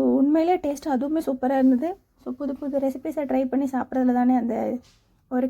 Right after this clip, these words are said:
கான்ஃபிடென்ஸ் கிடைக்கும். நம்மளுக்கும் சமைக்க தெரியும்னு சொல்லுவோம் இல்லையா? So, அந்த மாதிரி தான். இப்போ மீதி இருக்கிறதையும் நம்ம வந்து தேய்ச்சி, ரவுண்டா தேய்ச்சி எடுத்துக்கலாம்.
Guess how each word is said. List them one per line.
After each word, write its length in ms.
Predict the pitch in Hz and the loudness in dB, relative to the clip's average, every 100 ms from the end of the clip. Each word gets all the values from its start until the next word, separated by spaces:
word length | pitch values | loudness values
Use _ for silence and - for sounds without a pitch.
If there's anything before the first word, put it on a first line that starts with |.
| 269 | 0
கான்ஃபிடென்ஸ் 500 | 269 254 269 247 - | -2 2 2 2 0
கிடைக்கும். 340 | 226 254 254 - _ _ _ 285 | -6 -6 -8 -8 _ _ _ -4
நம்மளுக்கும் 440 | 294 330 381 359 | -2 0 0 0
சமைக்க 220 | 277 285 269 | 0 0 0
தெரியும்னு 340 | 277 285 285 277 | 0 2 0 2
சொல்லுவோம் 260 | 247 254 | 4 4
இல்லையா? 180 | 247 285 262 240 | 4 2 0 -2
So, 60 | 254 | -2
அந்த 140 | 240 247 247 | 2 4 4
மாதிரி 200 | 240 247 294 | 4 -2 -2
தான். 120 | 381 _ _ _ _ _ _ _ | -4 _ _ _ _ _ _ _
இப்போ 180 | 247 339 339 | -8 -2 0
மீதி 240 | 302 370 349 | 2 2 0
இருக்கிறதையும் 400 | 269 240 277 403 | 0 -2 -2 -2
நம்ம 160 | 302 262 | 0 2
வந்து 140 | 269 254 | 4 2
தேய்ச்சி, 280 | 185 - 359 | -2 0 0
ரவுண்டா 300 | 269 240 240 254 | 4 2 2 0
தேய்ச்சி 220 | 185 185 180 | -2 -4 -6
எடுத்துக்கலாம். 420 | 247 - - | -8 -10 -14